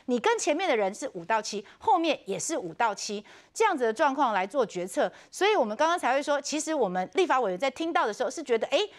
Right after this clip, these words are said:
还蛮赞成这个方向的。但是执行细节当然必须要考虑，因为毕竟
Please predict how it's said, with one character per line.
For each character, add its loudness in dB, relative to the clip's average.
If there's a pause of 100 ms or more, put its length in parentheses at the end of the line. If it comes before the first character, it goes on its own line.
(120)
还 0
蛮 0
赞 0
成 -10
这 -2
个 0
方 0
向 -2
的。 -8
但 2
是 0
执 -4
行 -2
细 -4
节 -2
当 0
然 -2
必 -10
须 -6
要 2
考 -6
虑， -4 (280)
因 -2
为 2
毕 2
竟 -2